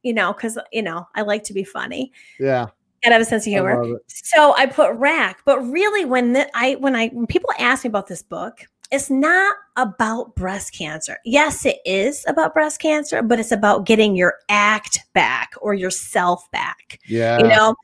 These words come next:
Speaker 1: So a lot of patients have taken my book and said, "You know, it's my Bible to get through, you know, my cancer journey." Like, I sit and read it at chemo and laugh, or, you know, it was, it helped me for my wife to understand, for me to understand my wife or my sister.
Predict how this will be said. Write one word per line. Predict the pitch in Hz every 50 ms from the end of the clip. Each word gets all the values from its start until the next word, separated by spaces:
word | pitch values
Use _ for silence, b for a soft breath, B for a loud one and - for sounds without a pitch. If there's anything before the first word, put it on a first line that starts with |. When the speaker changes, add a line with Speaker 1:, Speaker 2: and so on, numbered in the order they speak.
| B B B B
Speaker 1:
So | - - - 294 269 254 254 - -
a | 269
lot | 269 269 254 247 262 269
of | 285 277
patients | - - 277 247 262 247 - 247 233 233 240 - -
have | 226 196 190
taken | - - 214 - - 247 247
my | 247 240
book | 214 - 208 202 196 202 202 -
and | 196 180
said, | - - 190 180
"You | 185
know, | 196 190 190
it's | 190 - -
my | 180 165 165 165 160 - _ _ -
Bible | 170 185 180 185 190 190 190 196 196
to | 185 180
get | 170 180 180
through, | - - 220 202 202 190 190 185 185 _ -
you | 202
know, | 185 185 175
my | 170 160 160
cancer | - - 233 226 220 220 - 233
journey." | 202 - 214 202 196 202 208 196
Like, | 165 160 -
I | 160
sit | 170 - - 196 -
and | - 180 180
read | 190 190 190 196
it | 202 190 -
at | - - - - -
chemo | - 233 226 220 214 208 190
and | 170 165 175
laugh, | 208 226 226 226 226 233 233 - B B B B B B B -
or, | 202 214 208 196 196
you | 190 202 196
know, | 196 190 185 175
it | 196
was, | 190 185 - -
it | - - - -
helped | - - 214 214 -
me | 220 202 196 196
for | - -
my | 208 175 165
wife | 165 175 185 196 214 208 -
to | -
understand, | - 190 180 180 175 - - - 202 196 196 190 196 190 190 - - - - -
for | 233
me | 240 240
to | 226 -
understand | 214 208 - - 220 190
my | 160 160
wife | 175 220 247 247 247 240 254 247 - -
or | 180 175 175 175
my | 175 165 170
sister. | 175 - - 302 285 - - - 254 247 254 247 240 247 -